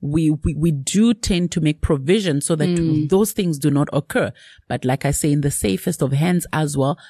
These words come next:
Speaker 1: those things might happen. Those are some of the risks.
Speaker 2: And, and if we look at sort of the, the recovery post the C-section, um, and again here, I mean, I'm speaking as somebody who's never had a natural birth. So I've had three C-sections, and so I only know that.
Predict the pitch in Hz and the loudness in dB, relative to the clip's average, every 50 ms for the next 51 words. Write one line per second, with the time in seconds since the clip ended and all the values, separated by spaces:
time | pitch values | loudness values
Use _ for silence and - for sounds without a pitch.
0 | _ _ - 123 127 - - - 120 123 135 - - 120 95 104 - - - 101 | _ _ -6 -4 -4 -4 -4 -4 -4 -2 -2 -2 -4 -4 -4 -4 -6 -6 -8 -10
1 | - - 143 107 139 147 156 151 156 156 147 - - 151 151 151 151 139 - 95 | -6 -4 -4 -2 0 0 0 0 0 -2 -4 -4 -2 -2 -2 -2 -2 -2 -2 -4
2 | 117 - - - - - - - - - - - _ _ - - - - - - | -2 -4 -6 -6 -8 -10 -10 -10 -12 -12 -12 -16 _ _ -20 -20 -18 -18 -20 -20
3 | - - - 262 294 285 269 208 - 254 269 285 262 - 262 240 220 214 233 285 | -14 -6 0 2 4 4 4 4 2 2 2 2 2 2 0 0 2 2 0 0
4 | - - 269 240 - - 220 226 220 190 - 196 196 185 175 - 175 175 170 180 | -2 -4 -6 -4 -4 -2 -2 0 -2 0 2 2 2 2 2 2 0 0 0 0
5 | - - - 240 233 254 247 233 233 214 _ - - - 220 247 247 - - 220 | -2 -2 -6 -4 0 0 2 2 2 0 _ -4 -2 2 2 2 2 0 -4 -4
6 | 202 - 220 220 - - 226 220 214 - - - 302 311 277 170 180 180 180 180 | -4 0 0 0 0 0 -4 -4 -4 -4 0 2 2 2 4 2 0 0 -2 -2
7 | 175 - _ - - - - - - 214 220 214 170 202 247 294 262 214 226 240 | -4 -8 _ -20 -20 -20 -20 -10 -2 0 0 2 2 4 4 4 4 4 2 0
8 | 202 160 - 175 185 185 185 185 190 - - - 208 - 247 220 190 185 - 202 | 0 0 0 0 0 0 0 0 0 -2 -4 -6 -4 -2 0 0 0 0 -2 -2
9 | 190 185 190 175 190 175 196 180 156 180 190 190 196 175 - - 220 208 190 165 | -2 -2 -2 -2 0 -2 -2 -2 0 0 0 0 -2 -4 -4 -2 -2 0 0 0
10 | 147 - - 165 165 165 165 185 - - - - 190 156 139 - 143 123 123 - | 0 -2 -2 0 0 0 0 -2 -4 -4 -4 -2 -2 -2 -2 -2 -4 -4 -4 -6
11 | - - - 170 131 - 175 185 - - 202 175 - - - - 247 254 240 - | -10 -6 -4 -2 -2 0 -2 -2 -2 -2 -2 -2 -2 -4 -4 2 2 2 2 2
12 | - - 170 165 - 170 170 - - - 160 151 147 160 160 - 190 180 170 - | 0 -4 -4 -4 -2 -2 -2 -2 -2 -4 -4 -2 -2 -4 -4 -2 -2 -2 0 2
13 | 180 214 226 226 240 214 202 202 190 170 165 185 170 143 131 _ - - | 2 4 4 4 4 4 4 2 2 2 0 -2 -2 -4 -6 _ -14 -16